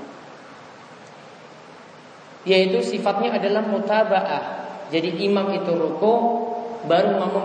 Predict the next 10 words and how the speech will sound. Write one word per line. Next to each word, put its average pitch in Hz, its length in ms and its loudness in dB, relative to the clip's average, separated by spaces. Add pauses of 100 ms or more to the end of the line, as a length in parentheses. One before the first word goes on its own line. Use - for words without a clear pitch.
itu 175 160 -2
ruku. 151 320 -2 (1120)
Ya, 151 260 -2
imam 196 220 2 (100)
itu 190 140 -2
sujud, 185 560 0
baru 196 260 2
makmum 185 380 -2
itu 165 160 -2
sujud. 135 380 -4